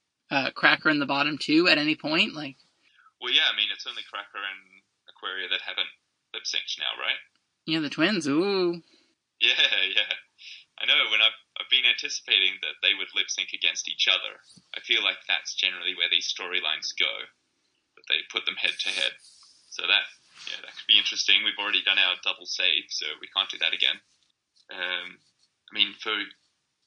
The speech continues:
Speaker 2: Eureka, so yeah, like, I think the bottom two, yep, it's fine. I didn't want either of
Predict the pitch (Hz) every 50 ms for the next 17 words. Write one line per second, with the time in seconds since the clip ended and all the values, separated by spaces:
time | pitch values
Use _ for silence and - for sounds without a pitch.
0 | _ _ _ _ - - - - - - 143 139 135 135 135 143 131 120 104 92
1 | 90 - - 90 - - 139 - - 175 160 - - - - 98 98 92 - -
2 | - 95 92 92 92 - - _ _ _ _ _ _ _ _ _ _ - 208 185
3 | - - - - - 110 104 98 95 95 95 95 - _ _ - - 95 107 101
4 | 98 - _ _ _ _ _ _ _ _ _ _ _ _ 98 90 - - 98 82
5 | - - 71 71